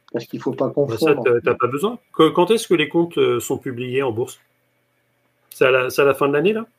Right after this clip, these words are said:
Speaker 2: C'est en décembre ?
Speaker 1: Mais, mais, euh,
Speaker 2: Décembre,
Speaker 1: mais
Speaker 2: janvier ?
Speaker 1: le pro-, le, le pro-, le, le problème, c'est qu'il faut toujours dissocier
Speaker 2: Parce qu'il y a pas besoin de la D N C G,
Speaker 1: le
Speaker 2: hein,
Speaker 1: consortium
Speaker 2: c'est une
Speaker 1: O L.
Speaker 2: obligation quand t'es en, quand t'es en
Speaker 1: Alors, je suis d'accord.
Speaker 2: quand t'es en
Speaker 1: Mais
Speaker 2: bourse.
Speaker 1: après, en, entre les L O A, euh, l'O L consortium et, et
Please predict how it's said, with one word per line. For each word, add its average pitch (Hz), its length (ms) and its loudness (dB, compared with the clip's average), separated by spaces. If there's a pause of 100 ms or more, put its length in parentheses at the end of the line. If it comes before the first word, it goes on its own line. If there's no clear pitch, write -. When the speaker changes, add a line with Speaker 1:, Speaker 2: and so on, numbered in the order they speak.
(120)
Speaker 2:
C'est - 140 -4
en 123 240 2
décembre ? 131 320 0
Speaker 1:
Mais, 135 240 -2
mais, 165 120 0
euh, 170 80 2
Speaker 2:
Décembre, - 340 -4
Speaker 1:
mais 147 240 0
Speaker 2:
janvier ? 135 80 2
Speaker 1:
le 127 120 -2
pro-, 160 300 -4
le, 147 260 4
le 135 140 0
pro-, - 300 -8
le, 139 200 2
le 135 120 -2
problème, 165 420 0
c'est 143 220 -6
qu'il - 280 -8
faut - 180 -6
toujours 151 300 0
dissocier 131 560 -6
Speaker 2:
Parce 143 40 2
qu'il 135 80 4
y - 20 8
a 123 60 0
pas 139 80 4
besoin 127 160 4
de 123 60 0
la 123 80 4
D 123 100 4
N 123 100 4
C 147 140 4
G, 190 80 2
Speaker 1:
le 202 60 8
Speaker 2:
hein, 190 40 8
Speaker 1:
consortium 175 560 4
Speaker 2:
c'est 135 60 0
une 131 40 0
Speaker 1:
O 131 40 2
L. 143 80 6
Speaker 2:
obligation 185 280 0
quand 110 160 -12
t'es 117 160 -8
en, 107 720 -4
quand 123 120 -4
t'es 117 160 -2
en 104 240 -6 (540)
Speaker 1:
Alors, - 280 -8 (100)
je - 80 -16
suis - 140 -4
d'accord. 147 340 2
Speaker 2:
quand - 80 -8
t'es 123 100 0
en 117 40 2
Speaker 1:
Mais 131 60 2
Speaker 2:
bourse. 120 100 2
Speaker 1:
après, 175 440 2
en, 151 260 0
entre 135 340 -2
les 135 240 4
L 139 100 4
O 139 160 6
A, 143 340 0 (100)
euh, 117 680 0
l'O 127 320 2
L 135 160 2
consortium 147 680 0
et, 156 120 -4
et 139 360 0